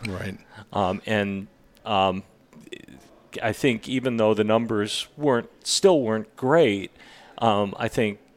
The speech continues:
Speaker 2: um, you know, Gene, you know, the G M T people saw, saw the opportunity there to,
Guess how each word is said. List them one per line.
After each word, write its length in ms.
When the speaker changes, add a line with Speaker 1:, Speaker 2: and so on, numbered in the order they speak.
Speaker 2:
um, 380
you 100
know, 140
Gene, 640
you 120
know, 180
the 160
G 240
M 100
T 300
people 320
saw, 400
saw 260
the 160
opportunity 640
there 320
to, 500